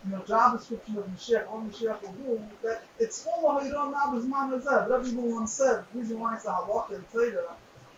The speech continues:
well, not only because it's a halacha about what's gonna have to happen in the future, but it's the gate for us Nab's man is that,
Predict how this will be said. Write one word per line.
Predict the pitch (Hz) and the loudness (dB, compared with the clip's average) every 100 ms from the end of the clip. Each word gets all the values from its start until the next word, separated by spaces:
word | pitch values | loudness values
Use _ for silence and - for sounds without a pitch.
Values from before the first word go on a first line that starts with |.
| - 175 | -10 0
well, | |
not | 220 233 | 4 4
only | 220 214 | 2 0
because | 208 196 | -6 -6
it's | 170 | -2
a | 185 | 0
halacha | 160 202 208 208 | 2 4 2 0
about | - 170 - | 2 2 2
what's | - - - - - - | -2 -6 -10 -16 -16 -16
gonna | 196 190 | -8 -2
have | 190 196 | 0 0
to | 190 | 0
happen | 190 190 180 | -2 -2 -8
in | |
the | - | -12
future, | 196 196 202 | -16 -16 -16
but | 208 | -16
it's | - | -10
the | 226 | 0
gate | 262 254 | 0 0
for | 262 | -2
us | 254 | -4
Nab's | 262 262 254 233 | -4 -6 -6 -4
man | 254 254 247 | -4 -4 -6
is | 269 | -6
that, | 285 - | -8 -10